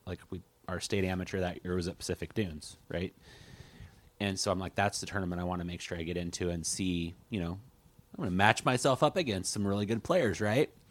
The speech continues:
That was very quickly apparent to me that I didn't exactly have that talent.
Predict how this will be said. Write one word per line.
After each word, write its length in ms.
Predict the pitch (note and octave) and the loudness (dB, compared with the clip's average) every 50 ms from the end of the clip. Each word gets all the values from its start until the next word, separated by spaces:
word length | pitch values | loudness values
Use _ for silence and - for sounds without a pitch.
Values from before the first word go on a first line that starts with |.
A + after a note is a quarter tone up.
| - - - - - - - - - - - _ _ _ - | -20 -20 -20 -20 -20 -20 -20 -20 -20 -20 -20 _ _ _ 6
That 220 | B2 A#2+ B2+ C3 B2+ | 12 12 12 12 12
was 180 | B2+ A#2 - G#2+ | 8 4 2 0
very 420 | G2+ F2+ A#2 A2+ A#2 A#2+ A#2 A2+ | 0 4 6 6 6 6 6 4
quickly 640 | - - - - - C#3+ C3+ - - - A#2+ A2+ | 0 -4 -10 2 4 4 4 4 2 2 2 2
apparent 560 | A2 G#2 - - - - G#2+ G#2 A#2 A2+ - - | 2 0 -4 0 0 2 2 2 0 -2 -2 -4
to 120 | - B2 | -2 2
me 300 | A#2+ B2 B2+ C#3 D#3 D3+ - - - - - - - - | 2 4 4 2 2 0 -4 -12 -20 -20 -20 -20 -14 -2
that 140 | G2+ G#2+ G#2 G#2+ | 0 2 4 4
I 80 | A2+ | 4
didn't 240 | A2 A2+ G#2+ G#2+ - | 4 2 0 -2 -4
exactly 520 | - F2+ F#2 F#2 G#2 G2+ G2+ - - G2+ F2+ | -4 -6 -2 0 2 2 0 0 -4 -6 -6
have 520 | - - - - - G#2+ G#2+ G2+ F2+ - F#2+ | -6 -4 -6 0 2 2 2 2 0 -2 -2
that 280 | F#2+ F#2+ G#2 - - | 0 0 -2 -4 -4
talent. 560 | - - F#2+ F#2 F2 E2+ F2+ F#2 - - - | 0 2 2 2 2 -2 -4 -10 -12 -16 -18